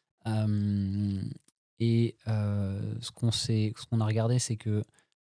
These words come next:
le U K est très en avance, dix ans en avance, parce que, euh, il,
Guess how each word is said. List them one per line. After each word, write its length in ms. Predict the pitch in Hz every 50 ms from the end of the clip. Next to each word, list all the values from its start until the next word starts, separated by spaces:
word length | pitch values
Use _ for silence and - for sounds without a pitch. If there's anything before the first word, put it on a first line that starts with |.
| _ -
le 140 | 107 107
U 160 | 104 110 123 117
K 100 | - 131
est 260 | 123 123 120 113 -
très 160 | - - 113
en 80 | 110 107
avance, 300 | 107 104 113 127 131 117
dix 200 | 113 110 110 113
ans 60 | 110
en 60 | 110
avance, 300 | 110 104 110 117 117 -
parce 200 | - 113 - -
que, 120 | - -
euh, 160 | 110 110 104 101
il, 240 | 101 101 104 107